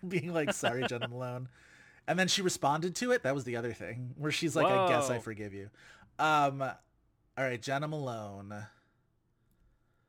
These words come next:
Speaker 1: What is her, like, Saved?
Speaker 2: No.
Speaker 1: No, fuck off.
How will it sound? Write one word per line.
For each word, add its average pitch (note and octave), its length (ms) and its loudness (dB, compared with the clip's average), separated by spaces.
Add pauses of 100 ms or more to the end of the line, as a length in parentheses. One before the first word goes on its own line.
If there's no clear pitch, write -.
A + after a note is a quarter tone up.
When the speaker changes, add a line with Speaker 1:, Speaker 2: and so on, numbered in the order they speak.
(840)
Speaker 1:
What D3 260 -2
is D4+ 160 -4
her, A3+ 160 -2
like, E3 600 0 (880)
Saved? G2+ 600 -4 (1500)
Speaker 2:
No. A2+ 380 -10 (300)
Speaker 1:
No, D3+ 460 4
fuck - 380 -8
off. D#2 260 -6